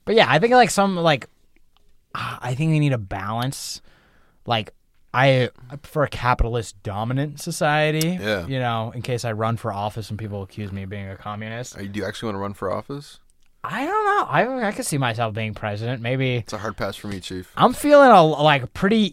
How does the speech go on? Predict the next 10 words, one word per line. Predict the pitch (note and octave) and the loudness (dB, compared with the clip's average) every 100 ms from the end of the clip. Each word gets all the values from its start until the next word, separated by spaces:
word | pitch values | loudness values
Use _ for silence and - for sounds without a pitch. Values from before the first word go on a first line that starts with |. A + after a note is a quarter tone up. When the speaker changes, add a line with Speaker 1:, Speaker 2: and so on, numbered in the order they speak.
| C#3+ | -2
Speaker 1:
ego, | D#3 E3+ E3 E3 D#3 D3 | 4 6 8 8 4 -2
ego-y | C3 D3+ D#3+ D#3+ | 0 4 6 6
recently. | D#3+ D#3+ - E3+ E3 E3 | 4 4 2 4 4 4
Speaker 2:
Yeah, | F3 A2+ G#2+ | 4 6 6
Speaker 1:
Like, | C3 | 4
I, | B2+ C3+ B2+ | 4 2 2
I | |
can, | G#2+ D3 | 2 2
Speaker 2:
yeah. | G#2 F#2+ G2 | 2 -2 -2
Speaker 1:
like, | B2 A#2 A2 | -2 -2 -4